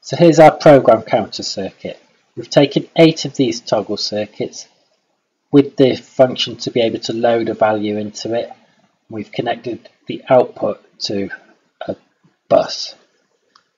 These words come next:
We have an output switch down here where we can enable the output onto the bus.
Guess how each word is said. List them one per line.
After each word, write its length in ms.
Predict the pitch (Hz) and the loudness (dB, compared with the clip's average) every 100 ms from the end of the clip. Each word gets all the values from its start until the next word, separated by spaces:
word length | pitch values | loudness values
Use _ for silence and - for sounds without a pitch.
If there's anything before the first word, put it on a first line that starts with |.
| _ _ _ _ _ _ _ _ _ 139 | _ _ _ _ _ _ _ _ _ 2
We 60 | |
have 160 | 160 151 | 4 6
an 80 | 156 | 6
output 400 | 156 - 139 - | 6 4 -4 -4
switch 340 | 117 101 - | -8 -8 -2
down 240 | 117 110 | 0 0
here 260 | 107 120 104 | -4 -6 -4
where 160 | 104 101 | -4 -4
we 140 | 104 | -8
can 180 | - 113 | -12 -12
enable 540 | 110 117 117 113 107 | -6 -4 -2 -2 -4
the 160 | 98 101 | -4 -2
output 380 | 92 - - - | -4 -6 -8 -8
onto 300 | 104 - 98 | -10 -10 -16
the 100 | - | -16
bus. 600 | - 90 - - - | -10 -10 -12 -18 -20